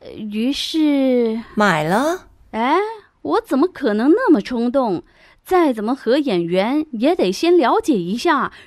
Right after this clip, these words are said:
Speaker 1: 试用才能买。那人家店员跟我介绍，我一听，哎呀！正合我意呀。
Speaker 2: 究竟是什么？
Speaker 1: 电饼铛。
Speaker 2: 什么东西？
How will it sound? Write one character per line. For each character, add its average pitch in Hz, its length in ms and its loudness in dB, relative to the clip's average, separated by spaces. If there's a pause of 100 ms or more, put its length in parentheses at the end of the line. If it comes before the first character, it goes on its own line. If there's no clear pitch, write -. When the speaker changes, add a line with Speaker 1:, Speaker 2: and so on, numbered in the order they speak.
Speaker 1:
试 277 420 0
用 254 300 2
才 233 260 -2
能 302 240 4
买。 165 420 -2 (440)
那 285 540 0
人 208 460 -2
家 294 120 4
店 294 260 0
员 214 280 0
跟 311 140 2
我 226 100 0
介 277 340 -2
绍， 240 340 0 (280)
我 226 120 -4
一 285 200 2
听， 311 400 0 (340)
哎 370 120 0
呀！ 226 340 -2 (340)
正 453 320 2
合 254 260 0
我 262 200 0
意 269 340 0
呀。 170 400 -4 (140)
Speaker 2:
究 359 280 -2
竟 349 300 2
是 294 160 0
什 190 240 0
么？ 190 480 -2 (160)
Speaker 1:
电 349 280 2
饼 185 340 -2
铛。 269 480 0 (160)
Speaker 2:
什 - 180 -8
么 359 140 0
东 370 260 -2
西？ 156 400 0